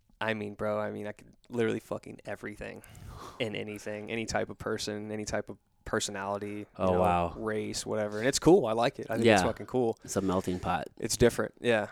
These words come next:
Speaker 1: And, uh, you know, I've definitely met a lot of interesting and awesome fucking people in the three years that I've worked there. You know what I mean? 'Cause we,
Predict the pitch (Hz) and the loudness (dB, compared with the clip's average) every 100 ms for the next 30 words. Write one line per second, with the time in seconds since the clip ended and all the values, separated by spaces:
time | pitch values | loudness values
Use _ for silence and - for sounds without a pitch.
0 | - - 110 107 104 101 - _ _ _ | -6 -4 0 0 0 -2 -8 _ _ _
1 | _ 110 104 110 107 113 110 104 104 104 | _ -6 -2 0 0 0 -2 -2 -2 -2
2 | 104 101 - _ _ _ _ - 120 120 | -4 -8 -18 _ _ _ _ -6 -2 -2
3 | 127 127 113 90 95 - 98 - - - | -2 -2 -2 -4 -6 -8 -8 -12 -12 -12
4 | - 104 101 101 104 104 107 104 98 95 | -10 -10 -10 -10 -8 -6 -8 -8 -10 -10
5 | 98 - - - 107 98 98 95 95 - | -12 -12 -12 -12 -10 -8 -8 -10 -10 -12
6 | - | -10